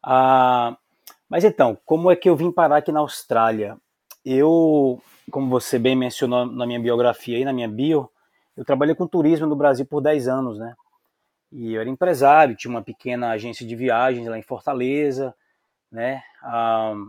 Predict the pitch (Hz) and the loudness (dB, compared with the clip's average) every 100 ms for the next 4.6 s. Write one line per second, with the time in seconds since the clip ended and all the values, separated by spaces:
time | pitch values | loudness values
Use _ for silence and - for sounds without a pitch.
0 | - _ _ - - 131 143 175 135 160 | -18 _ _ -18 -6 -4 -2 -2 0 0
1 | 175 147 113 131 135 - 135 135 117 123 | 2 4 2 0 -8 -6 -6 -4 -4 -6
2 | 135 151 139 107 117 123 135 120 127 120 | -8 -4 -4 -4 -2 0 0 -2 -6 -8
3 | 107 110 - _ _ _ _ _ _ _ | -10 -16 -20 _ _ _ _ _ _ _
4 | _ _ 113 107 104 | _ _ -16 -12 -12